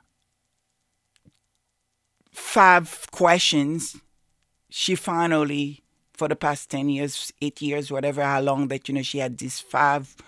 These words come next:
questions that everyone been waiting for an answer.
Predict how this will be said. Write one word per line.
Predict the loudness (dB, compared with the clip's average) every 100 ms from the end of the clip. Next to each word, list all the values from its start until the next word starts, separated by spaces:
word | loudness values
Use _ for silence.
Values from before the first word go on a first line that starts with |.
| -20 -20 _ _ _ _ _ _ _ _
questions | -8 0 0 2 2 0
that | -2 -8
everyone | -4 -4 0 -2 -2
been | -2 -2
waiting | -2 -2 -4
for | -4 -4
an | -4
answer. | -4 -4 -6 -10 -12 -16